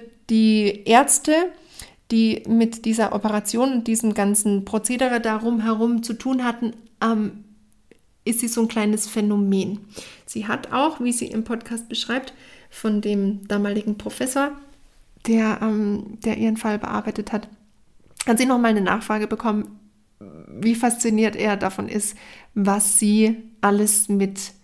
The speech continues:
ja, mit di-, mit diesem Eingriff in ihre Stimme, ähm, trotzdem erreicht hat und wie, ja, wie toll sie einfach singen kann. Man muss es einfach so sagen. Also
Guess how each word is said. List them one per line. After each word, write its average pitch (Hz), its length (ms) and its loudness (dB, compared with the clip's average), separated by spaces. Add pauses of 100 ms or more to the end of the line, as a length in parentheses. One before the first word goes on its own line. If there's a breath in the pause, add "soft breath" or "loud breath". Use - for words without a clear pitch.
(760 soft breath)
ja, 214 440 6
mit 208 300 2
di-, 214 100 -4
mit 220 200 2
diesem 202 360 2
Eingriff 277 560 6
in 247 120 0
ihre 226 220 2
Stimme, 220 600 4
ähm, 208 400 0
trotzdem 208 640 -2 (500)
erreicht 214 580 0
hat 302 300 -4
und 214 400 -2
wie, 208 500 -4 (420)
ja, 226 400 0 (960)
wie 226 120 0
toll 208 220 2
sie 220 100 -2
einfach 220 240 -4
singen 285 340 -4
kann. 214 160 -2
Man 202 140 0
muss 220 160 0
es 233 120 -4
einfach 226 240 -2
so 233 140 -6
sagen. 262 400 0
Also 208 240 -2